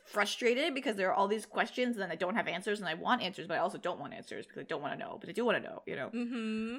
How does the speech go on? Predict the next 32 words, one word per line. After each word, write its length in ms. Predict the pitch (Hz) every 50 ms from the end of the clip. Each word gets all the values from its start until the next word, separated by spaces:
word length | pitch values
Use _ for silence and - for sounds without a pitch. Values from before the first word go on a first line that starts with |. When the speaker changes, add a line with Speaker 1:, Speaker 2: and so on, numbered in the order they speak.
| 285 -
Speaker 1:
Um, 440 | - 190 170 151 139 131 123 202 - _ _ _ _ _ _ _ _ _ _ _ _ -
and 440 | 196 175 160 156 151 143 147 139 - - - _ _ _ _ _ _ _ _ _ _ _ _ _ _ _ -
it's 200 | 180 - - -
just, 240 | 135 113 - - - -
I, 60 | - 175
I 260 | 156 160 120 117 151
love 240 | 147 165 147 156 -
pirates. 680 | - - 277 320 349 330 339 330 - - - - - - _ _ _ _ -
I 80 | 180
love 240 | 165 156 151 180 202
gay 220 | 214 220 254 285 285
pirates. 540 | - 302 285 269 269 269 269 277 269 -
This 120 | - 190 196
is 100 | 190 -
why 120 | 151 135
I 20 | -
love 160 | 156 156 -
the 60 | -
show 180 | - - - -
Black 300 | - 226 254 262 269 -
Sails. 360 | - 226 226 208 208 226 208
Everyone 280 | 170 156 156 143 139 147
go 100 | 143 139
watch 220 | - - - -
Black 240 | - 196 208 214 208
Sails. 320 | - 196 202 196 196 220
Speaker 2:
Mm-hmm. 580 | 208 214 220 214 214 220 214 240 233 240 240 240
Speaker 1:
Uh, 300 | 190 180 175 165 156 - - 285 294 302 320 320 _ _ _ _ _ _ -
this 220 | 196 190 190 -
would 80 | 196 190
be 120 | 170 160
such, 600 | - - - - - 147 143 - - - - -